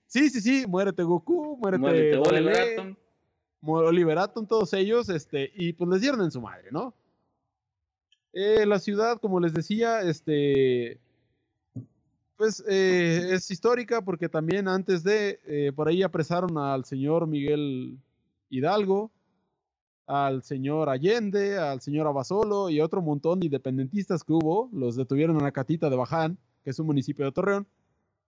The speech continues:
Speaker 1: Por ahí los hicieron llevar a Torreón y en Torreón los dividieron, una parte la mandaron a juzgar a Durango y otra a Chihuahua. Eh,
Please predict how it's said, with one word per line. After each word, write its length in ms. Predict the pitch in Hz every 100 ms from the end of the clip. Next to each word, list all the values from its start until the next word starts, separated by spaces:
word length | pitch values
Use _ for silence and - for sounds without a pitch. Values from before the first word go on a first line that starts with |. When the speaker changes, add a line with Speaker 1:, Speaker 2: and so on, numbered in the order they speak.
| _ _ _ _ _
Speaker 1:
Por 160 | 156
ahí 100 | 160
los 220 | 180 175 147
hicieron 260 | 165 190
llevar 280 | 170 160 185
a 40 |
Torreón 440 | 185 208 202 220 208
y 140 | 170
en 140 | 165 165
Torreón 260 | 165 180
los 100 | 202
dividieron, 500 | 180 180 185 233 233 202
una 140 | 196
parte 220 | 185 185
la 80 | 190
mandaron 360 | 160 156 175 175
a 60 |
juzgar 280 | 147 139 151
a 40 | 180
Durango 420 | 208 208 190 196
y 60 | 147
otra 140 | 135
a 20 |
Chihuahua. 480 | 127 202 233 170 208 _ _ _ _ _ _ _ _ _ _ _ _ _ _ _
Eh, 500 | 160 180 190 190 160